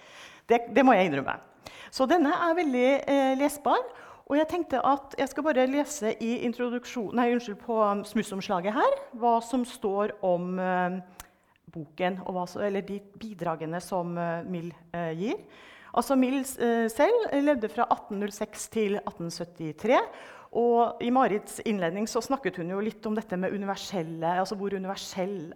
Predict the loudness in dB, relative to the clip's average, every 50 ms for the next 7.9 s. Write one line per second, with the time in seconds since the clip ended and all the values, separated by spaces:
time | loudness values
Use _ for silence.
0 | -8 -6 -4 -4 -4 -6 -6 -8 -8 -6 -4 -2 -2 -2 -4 -6 -8 -10 -8 -8
1 | -6 -4 0 0 0 0 0 0 -2 -2 -4 -4 -8 -20 -18 -8 -4 -4 -2 0
2 | -2 -2 -2 -2 -2 -2 -2 -2 -4 -8 -8 -8 -6 -4 -4 -4 -4 -4 -4 -6
3 | -2 -2 -2 -2 -2 -2 -2 0 0 0 -2 -2 -2 -4 -4 -4 -4 -4 -4 -6
4 | -8 -8 -10 -16 -20 -20 -20 -20 -20 -20 -20 -20 -20 -20 -20 -20 -20 -20 -20 -6
5 | -2 2 4 4 4 2 2 2 2 2 2 2 0 -2 -2 -2 -2 -4 -6 -4
6 | -4 -2 -2 -4 -2 -2 -4 -2 0 2 4 4 4 4 2 2 -2 -4 -2 -2
7 | -2 -2 -2 -2 -2 -2 -4 -6 -8 -12 -14 -10 -4 -2 0 0 0 -2